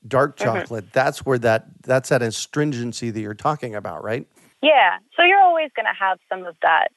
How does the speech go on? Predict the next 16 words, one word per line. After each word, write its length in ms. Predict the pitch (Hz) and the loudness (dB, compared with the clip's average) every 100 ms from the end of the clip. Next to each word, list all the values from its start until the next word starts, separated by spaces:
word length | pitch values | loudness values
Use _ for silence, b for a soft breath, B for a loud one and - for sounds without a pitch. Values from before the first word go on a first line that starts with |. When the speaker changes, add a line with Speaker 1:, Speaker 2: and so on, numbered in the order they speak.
| - | -6
Speaker 2:
astringency. 640 | 185 196 185 175 165 190 - | -4 -2 -2 -4 -8 -6 -4
Cacao 380 | 208 220 220 220 | 0 4 6 6
is 60 | 202 | 4
naturally, 560 | 202 185 - 185 175 180 | 2 0 0 -4 -4 -2
it's 180 | 180 - - | -4 -4 -4
a, 320 | 180 175 170 _ _ - | -2 -4 -8 _ _ -10
it's 120 | 202 - | -6 2
not 180 | 226 | 4
a 80 | 208 - _ | 4 -2 _
sweet 180 | 202 180 - - | -12 -12 -14 -12
food. 320 | 185 165 - - _ | -10 -10 -14 -18 _
The 100 | 202 196 | -4 2
beans 280 | 262 254 226 | 2 2 4
all 260 | 202 196 185 | 4 4 2
range 360 | 185 185 185 | -2 -4 -8
in 100 | 180 | -14